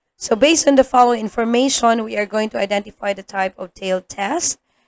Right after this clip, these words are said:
We are going to refer to the alternative hypothesis all the time in determining our type of tail test.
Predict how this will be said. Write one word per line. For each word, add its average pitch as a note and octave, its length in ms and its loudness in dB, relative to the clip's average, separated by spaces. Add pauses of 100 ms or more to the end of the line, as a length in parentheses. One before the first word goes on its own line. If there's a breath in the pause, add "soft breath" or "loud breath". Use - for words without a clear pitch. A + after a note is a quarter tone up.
(280)
We B3 180 2
are B3 180 6
going D4 480 4
to A#3+ 160 2
refer A3+ 460 2
to A3 180 -4
the G#3+ 140 -4
alternative G3+ 1000 -2 (960)
hypothesis A#3+ 960 2
all A#3 180 0
the A#3 120 4
time G#3+ 360 -4
in G#3+ 80 -6
determining A3 600 -8
our G3 560 -2 (400)
type G3+ 300 0
of - 200 -20
tail G#3 380 -12
test. - 580 -8